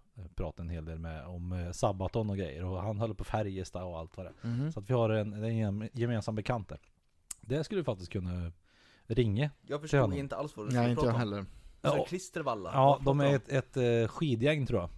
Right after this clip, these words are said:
Speaker 1: som kallar sig för Team Klistervalla.
Speaker 2: Ja.
Speaker 1: Men de har, eh, satsning tydligen för Berlin Marathon tjugohundratjugoett nu.
Speaker 2: Okej.
Speaker 3: Jaha.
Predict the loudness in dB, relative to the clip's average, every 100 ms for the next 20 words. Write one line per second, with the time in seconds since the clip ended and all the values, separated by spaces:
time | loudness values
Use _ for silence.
0 | -10 -6 -2 0 0 -2 0 0 2 0
1 | 0 0 0 0 -2 -6 -2 -2 -2 -4
2 | 0 2 2 4 4 4 4 2 0 -2
3 | -2 -2 -2 0 0 0 0 -2 2 4
4 | 4 2 0 0 2 2 0 -2 -4 -4
5 | -4 -4 -4 -4 -6 -8 -14 -20 _ -8
6 | -4 -4 -4 -6